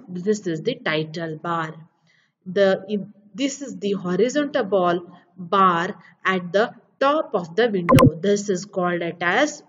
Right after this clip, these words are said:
what? Title bar. It contains the title of the application and a name of the document. See now here it is looking, the name of the document is what? Is new Microsoft Word document. This is the document name.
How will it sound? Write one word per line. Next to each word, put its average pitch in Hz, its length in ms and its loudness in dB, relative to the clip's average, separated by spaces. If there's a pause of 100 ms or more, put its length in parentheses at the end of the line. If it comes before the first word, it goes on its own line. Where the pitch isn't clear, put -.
what? 269 340 0 (380)
Title 180 460 2
bar. 165 520 -2 (960)
It 311 300 -4
contains 233 560 0
the 269 140 0
title 208 460 0
of 196 140 0
the 196 80 0
application 226 960 0
and 214 160 4
a 233 40 2
name 240 420 2
of 220 180 -4
the 233 100 6
document. 170 760 -2 (140)
See - 240 -10
now 240 160 -2
here 226 300 4
it 262 140 -2
is 240 140 -2
looking, 247 340 -2
the 247 80 -2
name 220 240 8 (100)
of - 100 -10
the 269 100 0
document 220 560 -2
is 196 240 -2
what? 262 340 4 (440)
Is 214 320 0 (320)
new 226 240 0
Microsoft 214 920 -2
Word 262 380 4
document. 175 680 -2 (120)
This 226 240 -6
is 208 120 -2
the 208 120 2
document 247 640 -4
name. 190 440 -4